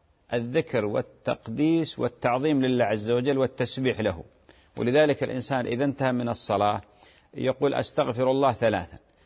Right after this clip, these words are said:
ثم يقول: "اللهم أنت السلام ومنك السلام، تباركت يا ذا الجلال والإكرام." ثم التسبيح ثلاثة وثلاثين، والتحميد ثلاثة وثلاثين، والتكبير ثلاثة وثلاثين،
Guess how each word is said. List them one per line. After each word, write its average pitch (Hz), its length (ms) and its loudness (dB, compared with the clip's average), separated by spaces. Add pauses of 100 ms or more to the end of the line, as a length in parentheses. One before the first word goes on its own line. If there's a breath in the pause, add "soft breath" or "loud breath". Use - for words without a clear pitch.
(140 soft breath)
ثم 123 160 -2
يقول: 131 240 2
"اللهم 131 420 0
أنت 123 280 -4
السلام 117 540 0
ومنك 117 400 -2
السلام، 117 520 0
تباركت 123 580 0
يا 120 380 2
ذا 123 100 0
الجلال 127 460 2
والإكرام." 104 420 -2 (480 soft breath)
ثم 156 220 -2
التسبيح 151 480 -2
ثلاثة 139 380 0
وثلاثين، 110 480 0 (600)
والتحميد 135 640 -2
ثلاثة 135 380 2
وثلاثين، 104 340 -2
والتكبير 139 540 -2
ثلاثة 139 320 2
وثلاثين، 120 520 0